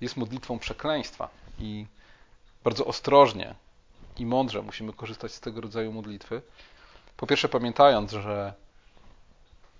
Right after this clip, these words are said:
te psalmy przekleństwa są zarezerwowane dla wrogów krzyża Chrystusowego, a nie dla naszych prywatnych wrogów. A po drugie, musimy zawsze czytać je w kontekście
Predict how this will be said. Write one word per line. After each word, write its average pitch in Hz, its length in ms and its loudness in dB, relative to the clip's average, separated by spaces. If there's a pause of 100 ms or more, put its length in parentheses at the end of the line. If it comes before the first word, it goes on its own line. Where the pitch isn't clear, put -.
(500)
te 120 80 -8
psalmy 143 340 4
przekleństwa - 520 -6
są 107 180 -8
zarezerwowane 120 720 2
dla 113 140 0
wrogów 110 500 2
krzyża 110 280 -6
Chrystusowego, 107 760 -4
a - 20 0
nie 113 160 -4
dla 113 140 -2
naszych 107 280 -6
prywatnych 117 560 4
wrogów. 95 380 -8 (840)
A 120 80 0
po 135 120 -2
drugie, 151 340 4 (540)
musimy 143 240 -2
zawsze 139 280 2
czytać 156 360 -2
je 147 80 -4
w - 60 -12
kontekście 131 720 -6